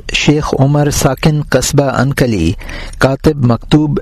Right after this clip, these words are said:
شرف منیری کا سلام و دعا مطالعہ کریں۔ جانو، پیغمبران علیہم السلام کی مثال طبیبوں کی ہے، آدمیوں کی مثال بیماروں کی ہے، اور قرآن کی مثال دواؤں کے خزانے کی ہے۔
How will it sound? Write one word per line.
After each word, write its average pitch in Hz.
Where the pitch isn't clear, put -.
شرف -
منیری 139
کا 143
سلام 135
و 123
دعا 131
مطالعہ 127
کریں۔ 113
جانو، 131
پیغمبران 127
علیہم 135
السلام 135
کی 143
مثال 131
طبیبوں 123
کی 120
ہے، 87
آدمیوں 131
کی 139
مثال 131
بیماروں 123
کی 117
ہے، 98
اور 120
قرآن 131
کی 147
مثال 120
دواؤں 120
کے 139
خزانے 127
کی 123
ہے۔ 90